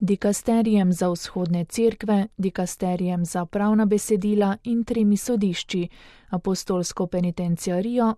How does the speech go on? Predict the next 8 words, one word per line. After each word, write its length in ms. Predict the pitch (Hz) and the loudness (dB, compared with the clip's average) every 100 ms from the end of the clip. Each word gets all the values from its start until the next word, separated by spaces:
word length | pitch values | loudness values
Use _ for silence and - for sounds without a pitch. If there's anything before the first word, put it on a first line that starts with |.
| - | -2
vrhovnim 640 | 202 202 - 185 175 175 | -2 -2 -2 -2 -2 -2
sodiščem 680 | - 190 175 180 - 190 180 | -4 -4 -2 -4 -4 -2 -2
apostolske 760 | 175 185 175 190 180 - - | -2 -4 -4 -4 -4 -4 -6
signature 800 | 175 - 175 175 175 247 247 214 214 | -6 -4 -2 -2 -2 -2 0 0 0
in 220 | 226 214 | 2 2
sodiščem 680 | 202 220 220 240 - 254 233 | 2 2 0 -2 -4 0 2
rimske 500 | 208 175 170 - 214 | 2 2 -2 -2 0
rote. 380 | 196 170 175 | 0 -2 -4